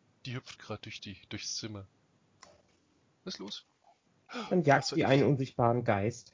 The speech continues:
Speaker 1: Nee, sie, sie jagt eine sichtbare Fliege. <laughs>
Speaker 2: Okay, okay.
Speaker 1: Da bin ich sehr zufrieden mit, wenn sie flie-, wenn sie Fliegen jagt.
Speaker 2: Ja.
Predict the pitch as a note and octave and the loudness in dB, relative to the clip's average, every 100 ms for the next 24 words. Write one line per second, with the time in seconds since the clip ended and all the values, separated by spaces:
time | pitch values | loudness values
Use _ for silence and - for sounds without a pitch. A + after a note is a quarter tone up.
0 | _ A#2 A#2+ - G2 G#2 G2+ - A#2 - | _ -8 -6 -8 -8 -8 -6 -2 -2 -2
1 | B2+ A#2 - - C3 B2 - - - A#2+ | -2 -4 -4 -4 -4 -4 -10 -12 -8 -4
2 | D3 - - - A3 A#3 - - B2+ - | -4 -4 -10 -6 6 6 6 2 0 2
3 | D3 - - G2+ - - F3+ C#3 B2 - | 0 0 -2 -4 -8 -4 -2 -2 -4 -6
4 | A2+ - G#2 G#2+ G2+ G2 F#2+ G#2 G2+ - | -6 -8 -10 -8 -6 -8 -8 -10 -8 -10
5 | - - - F2 G2+ - F#2 F#2+ E2+ D#2+ | -12 -12 -10 -10 -10 -12 -12 -10 -12 -14
6 | - _ _ _ - - F3+ E3+ C3 D3 | -18 _ _ _ -20 -10 -2 0 2 0